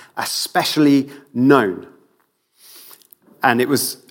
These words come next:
originally a tent, that's what it was in David's day, uh, called the tabernacle. Later it becomes, it's, it's, it's made surrounded by a temple instead. And within that, there is this holy space where God comes to be.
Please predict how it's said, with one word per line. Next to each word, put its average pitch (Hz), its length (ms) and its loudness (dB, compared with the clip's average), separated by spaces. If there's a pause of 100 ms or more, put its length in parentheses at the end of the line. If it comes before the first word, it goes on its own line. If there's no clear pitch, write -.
originally 156 520 4
a 135 100 -2
tent, 220 420 0
that's 143 160 -6
what 143 100 2
it 139 40 2
was 135 180 0
in 123 80 -2
David's 190 380 2
day, 180 320 2 (200)
uh, 120 200 -6
called 113 220 -8
the 110 40 -10
tabernacle. 185 800 0
Later 160 320 0
it 151 140 -4
becomes, 139 520 -2 (160)
it's, - 140 -8
it's, - 560 -12
it's - 160 -8
made 135 240 4
surrounded 151 440 2
by 131 200 2
a - 20 -6
temple 156 680 0 (720)
instead. 123 400 0
And 117 160 0
within 165 380 6
that, 131 220 0 (180)
there 139 140 -2
is 131 100 -2
this 135 160 -6
holy 196 380 2
space - 760 -8 (1080)
where 113 160 -20 (100)
God - 560 -4 (600)
comes 120 260 -2
to - 100 -14
be. 110 560 -6